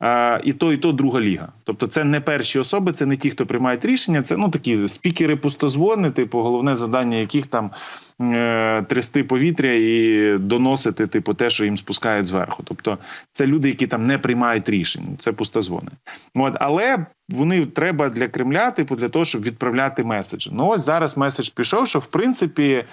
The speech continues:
показуйте, що там, ми не знаємо, що буде всередині, але, ну, як мінімум, вивчимо.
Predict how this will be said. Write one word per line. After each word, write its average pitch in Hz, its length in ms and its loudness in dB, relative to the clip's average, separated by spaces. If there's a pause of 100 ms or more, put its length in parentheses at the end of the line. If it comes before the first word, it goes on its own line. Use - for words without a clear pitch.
(260)
показуйте, 151 680 0
що 220 200 0
там, 202 180 -2
ми 156 140 0
не 160 160 2
знаємо, 131 500 0
що 127 180 2
буде 127 200 0
всередині, 175 560 0
але, 160 220 2
ну, 165 100 2
як 127 140 0
мінімум, 165 300 2
вивчимо. 120 440 -2